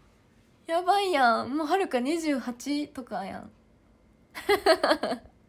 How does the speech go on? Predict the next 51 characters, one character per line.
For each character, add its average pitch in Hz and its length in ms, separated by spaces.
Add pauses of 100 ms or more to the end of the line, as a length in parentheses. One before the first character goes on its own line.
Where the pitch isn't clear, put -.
(720)
お - 60
ー、 294 420
み 277 160
ん 370 60
な 285 160
も 240 380
う、 - 80 (280)
す - 220
る 302 80 (140)
っ 320 40
て - 80
約 285 280
束 302 280
し 302 60
て 311 140
く 302 120
だ 302 140
さ 311 80
っ 302 80
た 240 100
方 202 220
も 180 180
ち - 120
ょ - 0
っ - 20
と 180 160
も 185 240
う - 20
覚 226 160
え 220 60
ま 220 140
し 233 60
た 202 120
か 170 140
ら 170 100
ね、 170 100
名 175 240
前 175 240
と 175 140
ア 180 80
イ 175 100
コ 175 160
ン 170 80
と。 190 160 (720)
も 208 140
う 220 40
覚 220 180
え 180 60
た - 140
よ。 - 160 (580)
<laughs> - 580